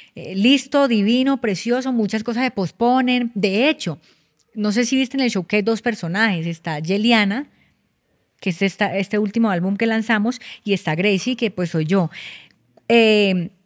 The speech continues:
ese álbum de Yeliana iba a ser otra cosa, iba a ser un E P de canciones, eh, X, canciones que yo venía guardando en el transcurso de, de la búsqueda de la música.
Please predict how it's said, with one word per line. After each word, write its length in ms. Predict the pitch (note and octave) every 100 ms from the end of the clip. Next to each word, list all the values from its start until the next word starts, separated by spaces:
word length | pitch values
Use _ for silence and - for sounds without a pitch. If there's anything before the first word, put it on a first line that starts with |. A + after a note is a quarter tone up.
| -
ese 340 | B3+ B3+ -
álbum 540 | C#4+ D4 C#4+ A#3+ D4 D4
de 160 | C4+
Yeliana 380 | A3 G3+ G#3+ C#4+
iba 120 | B3+
a 40 | A3+
ser 200 | - B3
otra 240 | A#3+ A#3+
cosa, 360 | B3+ B3+ A#3 F#3+
iba 120 | F3+
a 60 | F3+
ser 160 | A#3
un 140 | A3+ A3
E 60 |
P 140 | A3 B3
de 540 | C4 C#4 C#4 C4 C4
canciones, 1000 | A#3 F#3 - A#3 C4 D4 C#4 C#4 C#4 C4+ - - -
eh, 380 | F#3+ F#3 F#3 A#3+
X, 240 | A#3+ G3
canciones 300 | G#3 G3 G3
que 80 | -
yo 80 | G#3
venía 220 | G3 G#3+
guardando 440 | A#3 G#3+ F3+ F3+ F#3+
en 220 | A3 A3
el 120 | G#3+
transcurso 540 | G3 F#3+ - F3+ -
de, 260 | G#3 A3+ G3+
de 120 | F3
la 80 | F3
búsqueda 280 | E3 - G#3+
de 40 |
la 100 | G3+
música. 520 | E3 F#3 F#3+ A#3 D#4+